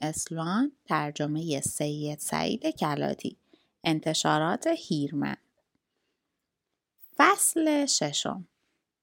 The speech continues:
پیش الگو. شب بعد مثل همیشه وارد مغازه می‌شوم و با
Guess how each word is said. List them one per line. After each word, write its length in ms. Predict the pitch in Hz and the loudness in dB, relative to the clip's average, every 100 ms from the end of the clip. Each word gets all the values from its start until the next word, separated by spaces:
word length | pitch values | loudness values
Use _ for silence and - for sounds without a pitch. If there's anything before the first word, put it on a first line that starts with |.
| _ | _
پیش 400 | - 180 151 - - | -6 -2 0 -2 0
الگو. 600 | 156 147 143 - 170 147 - _ _ _ _ _ _ _ _ _ _ _ _ _ _ _ _ _ | 0 2 0 2 0 0 -6 _ _ _ _ _ _ _ _ _ _ _ _ _ _ _ _ _
شب 260 | - 392 392 349 | 4 6 8 6
بعد 280 | 311 269 262 247 | 6 6 6 4
مثل 320 | 233 - 226 | 4 4 2
همیشه 600 | 226 185 160 160 - 196 | 4 4 2 2 2 4
وارد 420 | 196 151 156 165 | 6 4 4 4
مغازه 560 | 190 165 147 147 156 220 | 2 2 2 2 4 2
می‌شوم 640 | 320 311 262 254 247 247 | 2 2 2 4 4 4
و 80 | 240 | 4
با 180 | 170 | 4